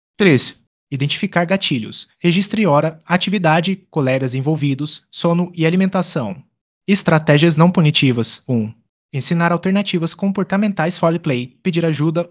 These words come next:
usar palavras. Dois, reforçar comportamentos pró-sociais com elogios específicos e imediatos. Três, aplicar consequências restaurativas que promovam responsabilidade e reparação.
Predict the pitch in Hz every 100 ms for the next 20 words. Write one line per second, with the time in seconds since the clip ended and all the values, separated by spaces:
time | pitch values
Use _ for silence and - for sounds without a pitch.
0 | - 160 170 175 175 139 117 - - -
1 | - _ _ 185 139 113 - _ _ _
2 | _ 147 190 - 202 196 190 208 208 185
3 | 160 170 185 - 160 151 165 170 151 160
4 | - 196 208 175 165 190 190 196 202 220
5 | 233 220 196 - 180 165 147 127 143 120
6 | - 135 - - _ _ _ 202 143 -
7 | - _ _ - 151 165 190 190 208 196
8 | 208 185 175 185 190 180 175 180 180 180
9 | 214 220 208 - - 202 165 131 127 151
10 | 156 185 175 202 208 214 156 165 175 160
11 | 147 185 196 185 - 143 107